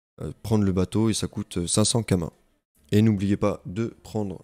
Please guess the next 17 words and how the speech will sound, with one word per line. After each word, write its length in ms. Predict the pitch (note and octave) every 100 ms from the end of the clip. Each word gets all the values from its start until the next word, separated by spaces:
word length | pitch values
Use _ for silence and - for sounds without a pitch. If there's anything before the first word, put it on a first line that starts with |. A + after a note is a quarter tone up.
| -
le 220 | F2+ F2+
zap 260 | F2 G2+ G#2
quand 120 | -
vous 160 | F2+ F#2
arrivez 200 | F#2 F#2
là-bas 260 | F#2 G#2 A#2
parce 180 | F#2+
que 80 | -
sinon, 320 | - G2 A#2 -
il 60 |
vous 60 | E2+
faudra 280 | - F2 G2
reprendre 420 | F2+ - B2+ B2
le 260 | - A#2+ B2+ -
bateau. 380 | A#2+ A#2+ F#2 - - - _ _ _ _ -
Et 100 | A2+
donc, 340 | G2+ B2 -